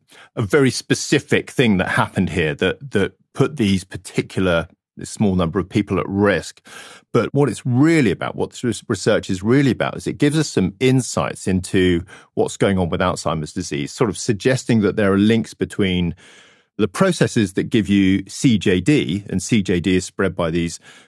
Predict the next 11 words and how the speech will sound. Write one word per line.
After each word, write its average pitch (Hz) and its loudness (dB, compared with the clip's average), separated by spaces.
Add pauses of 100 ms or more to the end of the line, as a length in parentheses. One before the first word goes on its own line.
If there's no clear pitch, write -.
(100)
misfolded 101 0
proteins 101 -2
called 92 -6
prions - -4
that - -8
can 82 -6 (100)
spread - -2
through, 90 0 (100)
through 92 -2
the 82 -2
brain, 78 -4